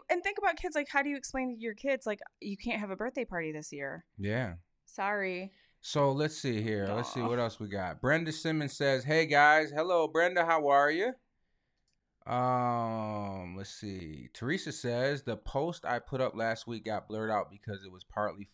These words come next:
Speaker 2: false." They're doing that now on Facebook. Anytime somebody puts something up that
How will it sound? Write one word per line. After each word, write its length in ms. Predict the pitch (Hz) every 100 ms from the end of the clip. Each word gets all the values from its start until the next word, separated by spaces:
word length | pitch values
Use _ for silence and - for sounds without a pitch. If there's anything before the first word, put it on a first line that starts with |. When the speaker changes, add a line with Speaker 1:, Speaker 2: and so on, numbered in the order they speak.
| -
Speaker 2:
false." 420 | 101 98 78 - _ _ _ _
They're 140 | 135 135
doing 320 | 143 190 180
that 160 | 135
now 240 | 117 110 104
on 80 | 101
Facebook. 440 | 113 101 - 101
Anytime 460 | 120 139 139 143 135
somebody 320 | - 135 123
puts 260 | 113 131 -
something 320 | 127 - 113
up 160 | 113
that 80 | -